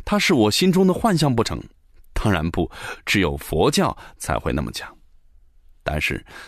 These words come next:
假如我们从神秘体验的角度来理解王阳明，最容易想到的就是他有过万物一体的体验。但一来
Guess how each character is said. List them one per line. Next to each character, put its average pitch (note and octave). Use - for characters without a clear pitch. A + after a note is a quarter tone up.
假 C#2+
如 F#2
我 F2+
们 D#2+
从 G2
神 G#2
秘 G#3
体 -
验 E3
的 F#3+
角 E2+
度 F2+
来 E2
理 F#2
解 G2+
王 D#2+
阳 G2
明， D2+
最 -
容 F3+
易 G#3+
想 D2
到 C#3+
的 F2
就 C3
是 G#2+
他 A2+
有 E2+
过 D#2+
万 B2
物 G#2
一 D3
体 -
的 F#2+
体 -
验。 -
但 D#2
一 E2+
来 D#2